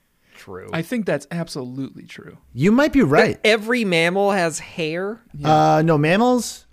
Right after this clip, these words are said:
Speaker 3: ha-,
Speaker 1: Well,
Speaker 3: they,
Speaker 1: what
Speaker 3: they
Speaker 1: about
Speaker 3: have
Speaker 1: whales and shit? Aren't they wa-,
Speaker 2: I think they
Speaker 1: mammals?
Speaker 2: have hairs.
Speaker 3: Yeah,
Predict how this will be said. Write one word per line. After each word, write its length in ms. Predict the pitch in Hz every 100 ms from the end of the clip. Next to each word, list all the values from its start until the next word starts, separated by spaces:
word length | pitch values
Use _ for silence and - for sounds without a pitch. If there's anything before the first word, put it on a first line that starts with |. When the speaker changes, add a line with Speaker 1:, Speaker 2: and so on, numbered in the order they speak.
| -
Speaker 3:
ha-, 60 |
Speaker 1:
Well, 380 | 151 143 139 -
Speaker 3:
they, 80 | 147
Speaker 1:
what 60 | 139
Speaker 3:
they 40 |
Speaker 1:
about 160 | 127 147
Speaker 3:
have 80 | 139
Speaker 1:
whales 440 | 587 370 440 381
and 100 | 208 151
shit? 320 | - 170 139
Aren't 200 | 147 175
they 120 | 208
wa-, 160 | 214 220
Speaker 2:
I 40 | 226
think 240 | - 226
they 120 | 233 202
Speaker 1:
mammals? 400 | 208 262 349 226
Speaker 2:
have 80 | 123
hairs. 300 | 110 110 -
Speaker 3:
Yeah, 340 | 151 151 113